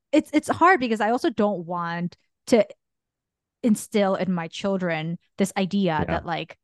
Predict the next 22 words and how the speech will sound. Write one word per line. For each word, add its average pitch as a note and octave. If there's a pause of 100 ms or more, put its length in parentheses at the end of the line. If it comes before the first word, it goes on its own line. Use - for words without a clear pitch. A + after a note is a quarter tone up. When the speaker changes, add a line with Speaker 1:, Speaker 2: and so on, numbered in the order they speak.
(200)
Speaker 1:
we B3
should A#3+
spend A#3+
all D4
our A#3+
energy G#3
and F#3+
money F3+
grooming G#3
ourselves, E3
like, F#3
physically E3+
and -
Speaker 2:
Yeah, B2+
Speaker 1:
making A2+
sure -
Speaker 2:
yeah, G#2
Speaker 1:
we F#2+
look -
our E3+
Speaker 2:
yeah, G#2
Speaker 1:
best. -